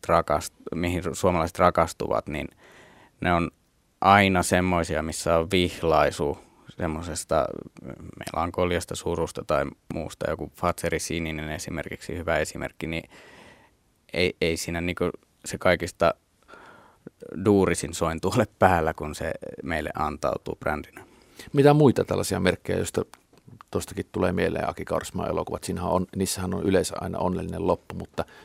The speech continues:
Speaker 2: mitä muita merkkejä kuin Fatserin Sininen tai brändejä meillä on sellaisia?
Speaker 1: Mm, no, ko-, itse olen ollut tekemässä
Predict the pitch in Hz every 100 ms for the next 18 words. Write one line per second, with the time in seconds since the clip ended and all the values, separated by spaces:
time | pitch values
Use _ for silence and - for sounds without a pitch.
0 | - 107 117 120 98 85 85 - - 80
1 | 80 82 - - 85 - 87 76 73 -
2 | _ _ _ _ - 73 - - - _
3 | - 104 92 82 71 71 80 85 78 -
4 | - - - - 190 - _ - - -
5 | - - - _ _ - 107 107 107 104
6 | - - - - _ _ - - - -
7 | _ _ - - - - _ 98 92 -
8 | - - - 123 - - 80 85 87 85
9 | 90 82 82 - 101 98 95 98 95 80